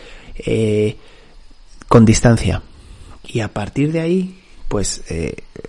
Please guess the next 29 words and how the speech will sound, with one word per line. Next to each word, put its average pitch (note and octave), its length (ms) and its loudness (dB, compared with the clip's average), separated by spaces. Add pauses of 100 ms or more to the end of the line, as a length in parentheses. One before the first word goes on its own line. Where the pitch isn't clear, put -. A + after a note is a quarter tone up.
(280)
ayúdales, D3+ 640 8
como G2+ 240 2
te G2+ 100 -4
decía A#2 540 -4
en F#2+ 100 -14
el F#2 120 -12
punto B2 300 -8
anterior, C#3+ 460 -4 (360)
ayúdales B2 640 -4
a B2 120 -4
que A2 120 -4
encuentren A2+ 560 2
los C3+ 160 0
aprendizajes G#2+ 720 -2
que B2 120 -2
les G#2+ 140 -2
traen A#2 240 -2
esos C3+ 300 -4
errores, G2 460 -6 (560)
a - 120 -6
que G#2 140 -2
ellos A#2+ 260 -2
mismos B2+ 300 -2
sean A#2+ 200 -2
conscientes A#2 640 -4
que - 180 -8
no G#2 120 -6
han, G#2+ 100 -6
eh, - 440 -10